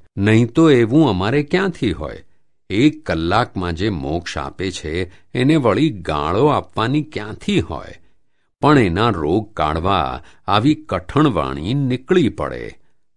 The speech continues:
કવિરાજ શું કહે છે કે, "મુઆ જેને કહે એ તો અજર અમર તપે, ગાળ્યું જેણે ખાધી એના પૂરવના પાપોને વીંધે." નવનીત.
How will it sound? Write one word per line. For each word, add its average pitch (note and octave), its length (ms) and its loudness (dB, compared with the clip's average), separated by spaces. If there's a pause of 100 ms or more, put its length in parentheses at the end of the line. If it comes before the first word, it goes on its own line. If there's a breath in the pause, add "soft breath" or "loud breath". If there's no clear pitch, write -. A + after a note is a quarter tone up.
(160)
કવિરાજ C3 500 4
શું D3+ 300 4
કહે F#2 220 2
છે G2 360 -2
કે, F#2+ 460 -2 (500)
"મુઆ A2+ 640 4
જેને G#2 520 2
કહે A2 680 0 (280 soft breath)
એ B2+ 120 6
તો C#3+ 180 4
અજર B2+ 520 2
અમર C3+ 440 2
તપે, G#2 640 -2 (360)
ગાળ્યું F#2+ 640 2
જેણે F#2+ 380 -2
ખાધી F#2+ 800 2 (340 soft breath)
એના B2 340 2
પૂરવના A2 800 -2
પાપોને E2 720 -4
વીંધે." F2 720 -6 (360)
નવનીત. D2 720 -8